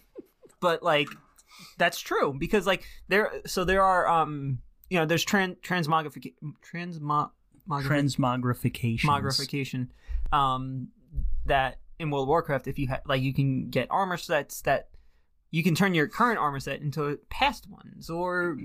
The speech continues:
Speaker 1: from any other part of the game, whatever, whatever.
Speaker 2: Mm-hmm.
Speaker 1: There are some sick looking or old models that just are so jarring to use as your,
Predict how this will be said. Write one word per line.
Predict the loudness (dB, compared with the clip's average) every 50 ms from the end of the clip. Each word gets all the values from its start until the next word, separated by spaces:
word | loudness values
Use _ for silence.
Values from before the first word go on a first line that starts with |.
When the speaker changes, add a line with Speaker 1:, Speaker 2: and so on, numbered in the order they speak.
| -10 -10 -10
Speaker 1:
from | -4 0 0 0 0 -2 _
any | -2 -2 2 2 4
other | 4 6 4 4 2 0 -4 -12 -18 -16 -16 -10
part | -2 0 0 0
of | 0
the | -2
game, | -6 -8 -8
whatever, | -6 -4 -4 -4 -4
whatever. | -4 -4 -6 -8 -10 -2
Speaker 2:
Mm-hmm. | 0 2 2 2 2 0 -2 -4 -8 _ _ _ -20 -20 -20 _ _ 0
Speaker 1:
There | 2 2 4 4
are | 2 0
some | 0 -2 -4 -4 -4
sick | -6 -8 -6 0 2 2 2 0 -4
looking | -4 -4 -4 -4 -2 -4 -4 -4 -4 -6 -6 -2
or | -2 -4 -4 -4 _ _ _ _ _ _ _ -10 -8 -8 -8 -8 -10 -12 -14 -18 -20 -8 -2
old | 0 0 2 0 0 -4 -4 -6 -8 -10 _ _
models | -2 0 0 2 2 0 -2 -4 -10 -16 -18 -20 -20 -20 -20 -20 -20 _ _ _ _ -20 -20 -20 -20 -20 -20 -20 -20 -20 _ _ _ _ _ _ _ _ _ _ -12
that | -10 -2 0 2 4 4 4 4 0 -2 -12 -18 -20 -20 -20 _ _ _ _ -4
just | -2 -2 -2 -2 0 0
are | 2 2
so | 2 0 -6 -2 0 2 2 2
jarring | 2 4 4 4 4 4 4 2 0 -2 -4 -6 -8 -4
to | -2 -2 -2 0
use | 0 2 6 6 6 6 6 4 4 2 0 -4 -2 -2
as | 0 0 2 2
your, | 2 2 0 0 -2